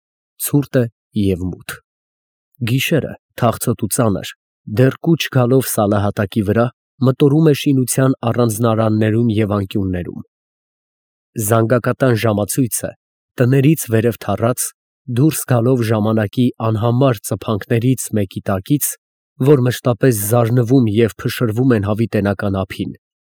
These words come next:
ցույց է տալիս իր գորշ գույնը, նման ծովափի նշանաքարի,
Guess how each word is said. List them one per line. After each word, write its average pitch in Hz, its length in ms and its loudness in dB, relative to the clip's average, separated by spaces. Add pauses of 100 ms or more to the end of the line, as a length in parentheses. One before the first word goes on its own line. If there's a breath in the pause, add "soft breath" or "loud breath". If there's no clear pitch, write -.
(140)
ցույց 160 300 2
է 139 120 0
տալիս 123 440 0
իր 117 220 0
գորշ 127 400 0
գույնը, 117 420 0 (580)
նման 131 400 4
ծովափի 117 520 0
նշանաքարի, 104 840 -2